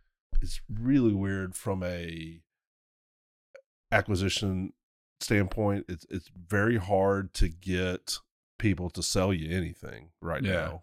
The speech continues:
Speaker 1: 'cause they don't wanna sell at the low. You know, they're not gonna sell
Speaker 2: Well,
Speaker 1: unless they do,
Speaker 2: and,
Speaker 1: unless
Speaker 2: and,
Speaker 1: they have
Speaker 2: and
Speaker 1: to.
Speaker 2: low is, is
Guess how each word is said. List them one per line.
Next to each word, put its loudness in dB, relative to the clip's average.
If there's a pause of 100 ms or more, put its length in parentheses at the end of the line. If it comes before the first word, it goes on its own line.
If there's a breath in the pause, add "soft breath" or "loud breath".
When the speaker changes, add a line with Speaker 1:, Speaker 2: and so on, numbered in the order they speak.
Speaker 1:
'cause -4
they 2
don't 4
wanna 0
sell -4
at -12
the -12
low. -6 (180)
You -4
know, -6
they're 2
not 6
gonna 0
sell 4
Speaker 2:
Well, 8
Speaker 1:
unless 2
they 4
do, -4 (220)
Speaker 2:
and, 6
Speaker 1:
unless 10
Speaker 2:
and, 10
Speaker 1:
they 8
have 8
Speaker 2:
and 10
Speaker 1:
to. 8
Speaker 2:
low 12
is, 4 (200)
is 2